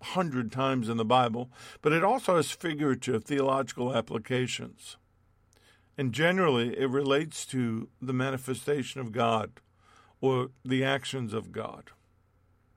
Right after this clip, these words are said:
It is a theophany, a foreshadowing, a, a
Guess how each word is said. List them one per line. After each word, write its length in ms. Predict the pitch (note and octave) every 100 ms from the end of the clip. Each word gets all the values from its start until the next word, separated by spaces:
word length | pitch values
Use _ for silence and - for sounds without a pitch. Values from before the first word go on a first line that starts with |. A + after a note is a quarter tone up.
| _ _ _ _ - _ _ -
It 180 | D#3 -
is 460 | D3+ D#3 D3+ B2+ - _ - - -
a 80 | D3+
theophany, 840 | - D#3 D#3+ E3 D#3 D3 B2+ B2+
a 120 | A#2+
foreshadowing, 840 | A#2 E3 D#3+ - D3+ D3 C3+ B2 A#2
a, 220 | A#2 A2 - - -
a 100 | -